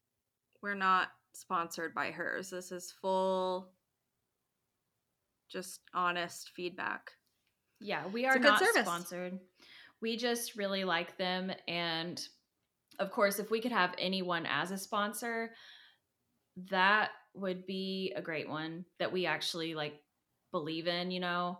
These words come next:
Speaker 2: and we
Speaker 1: Yeah.
Speaker 2: only would wanna have a sponsor that we believe in.
Speaker 1: Right.
Speaker 2: Um, and that we do use, you know. <laughs>
Speaker 1: Oh my gosh, Santa.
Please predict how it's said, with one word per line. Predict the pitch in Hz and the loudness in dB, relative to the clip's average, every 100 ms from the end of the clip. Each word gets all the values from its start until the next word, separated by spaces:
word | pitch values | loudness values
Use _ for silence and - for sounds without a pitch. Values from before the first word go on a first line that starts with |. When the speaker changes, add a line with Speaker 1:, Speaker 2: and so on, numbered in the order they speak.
| - | -8
Speaker 2:
and | 180 | -4
we | 180 | 0
Speaker 1:
Yeah. | 175 175 185 | 2 2 0
Speaker 2:
only | 170 - _ _ _ | -2 -10 _ _ _
would | 226 233 | -2 4
wanna | 302 285 | 4 6
have | 233 190 185 | 4 4 2
a | 185 | -2
sponsor | - 175 175 180 | -4 -6 -4 -6
that | 165 160 151 151 _ _ _ | -4 -2 -4 -6 _ _ _
we | 151 | -10
believe | 147 147 147 139 | -8 -6 -6 -4
in. | 139 147 180 - - - - | -4 -6 -8 -20 -20 -20 -8
Speaker 1:
Right. | 202 185 170 | -2 0 0
Speaker 2:
Um, | - 147 143 143 165 | 0 -2 -2 -4 -6
and | - 170 | -8 -4
that | 151 - - _ _ 175 | -4 -6 -12 _ _ -8
we | 202 185 | -4 -2
do | 180 185 | -2 -2
use, | 165 156 156 156 185 226 | -2 -6 -4 -4 -2 0
you | 196 | 2
know. | 170 185 | 2 4
<laughs> | 294 240 202 - _ - | 4 2 -2 -12 _ 4
Speaker 1:
Oh | 247 | 6
my | 254 | 8
gosh, | 247 233 226 269 - - 240 | 10 10 10 8 0 -6 -6
Santa. | 233 226 208 202 196 196 220 | 0 2 2 2 2 0 -2